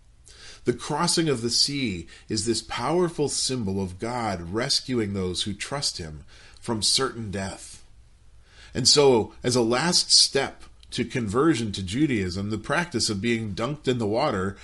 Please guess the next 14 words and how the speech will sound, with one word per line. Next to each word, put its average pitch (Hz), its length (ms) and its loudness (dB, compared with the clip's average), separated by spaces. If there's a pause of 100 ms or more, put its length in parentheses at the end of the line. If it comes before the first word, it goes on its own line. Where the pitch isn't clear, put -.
(160)
was 117 240 -2
used 160 380 2
to 160 80 -2
show 104 400 -2
that 113 180 -4
someone 135 480 -2
was 127 180 -2
joining 160 760 -2
with 113 380 0
the 117 60 -8
people 104 580 -6
in 120 360 -6
Exodus 104 640 -4
towards 123 720 -2